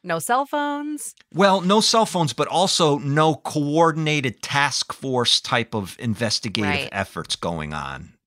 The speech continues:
Speaker 1: Mm-hmm.
Speaker 2: that, right? 'Cause
Speaker 1: Right.
Speaker 2: we're not really in the serial killer frenzy of Ted Bundy yet. We're just getting there.
Speaker 1: Right. And jurisdictions still aren't talking to each other, et cetera.
Speaker 2: Right.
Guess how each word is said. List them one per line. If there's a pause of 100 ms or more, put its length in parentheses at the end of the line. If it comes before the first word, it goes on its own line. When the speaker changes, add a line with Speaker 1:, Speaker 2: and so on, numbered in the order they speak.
Speaker 1:
Mm-hmm.
Speaker 2:
that,
right? (520)
'Cause
Speaker 1:
Right.
Speaker 2:
we're
not
really (320)
in
the
serial
killer (380)
frenzy
of
Ted
Bundy
yet.
We're
just
getting
there.
Speaker 1:
Right. (400)
And
jurisdictions
still
aren't
talking
to
each
other,
et
cetera. (400)
Speaker 2:
Right.